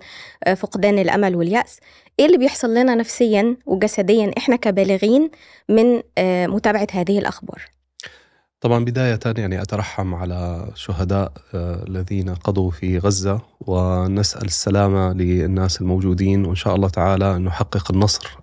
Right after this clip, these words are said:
Speaker 2: ال-، المعهود والمنشود، وإن شاء الله هو قريب بإذن الله.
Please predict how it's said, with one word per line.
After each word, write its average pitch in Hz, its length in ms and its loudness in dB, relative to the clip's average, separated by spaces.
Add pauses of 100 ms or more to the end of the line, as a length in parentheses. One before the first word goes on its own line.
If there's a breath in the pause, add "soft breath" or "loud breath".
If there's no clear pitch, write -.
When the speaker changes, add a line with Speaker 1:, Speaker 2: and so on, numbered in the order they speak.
Speaker 2:
ال-، 92 360 0 (460 loud breath)
المعهود 92 580 2
والمنشود، 92 640 2 (180)
وإن 98 100 0
شاء - 260 0
الله 95 220 2
هو 92 220 0
قريب 95 360 0
بإذن 87 280 -2
الله. 87 200 -4